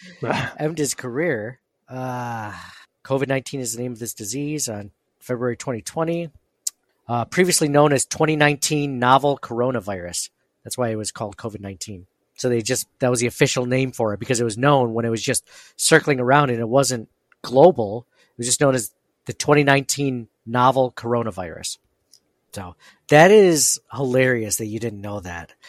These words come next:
Speaker 2: I don't know if I want someone like you using my Apple Plus. <laughs> That's where, you're probably gonna get me locked out now. <laughs>
Speaker 1: Well, it doesn't have, like, an intelligence. Does it have, like, a captcha,
Speaker 2: <laughs>
Speaker 1: like,
Speaker 2: Intelligence.
Speaker 1: intelligence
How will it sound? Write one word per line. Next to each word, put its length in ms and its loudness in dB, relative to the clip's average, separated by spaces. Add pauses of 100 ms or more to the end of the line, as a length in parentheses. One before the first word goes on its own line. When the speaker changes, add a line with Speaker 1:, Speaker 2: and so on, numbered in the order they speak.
(140)
Speaker 2:
I 80 0
don't 120 6
know 120 8
if 100 4
I 60 10
want 240 8
someone 240 2
like 180 0
you 100 -2
using 380 -2
my 160 -2
Apple 300 -2
Plus. 600 4
<laughs> 40 -20
That's 240 0
where, 100 -6 (380)
you're 140 2
probably 220 12
gonna 120 10
get 160 8 (160)
me 140 4
locked 480 2
out 260 6
now. 360 0
<laughs> 40 2 (1800)
Speaker 1:
Well, 120 10
it 60 6
doesn't 220 6
have, 180 6
like, 140 0
an 100 2
intelligence. 640 -2
Does 180 -2
it 60 -2
have, 160 0
like, 140 -2
a 40 -2
captcha, 680 -4
Speaker 2:
<laughs> 0 -
Speaker 1:
like, 320 -4
Speaker 2:
Intelligence. 760 0
Speaker 1:
intelligence 80 -2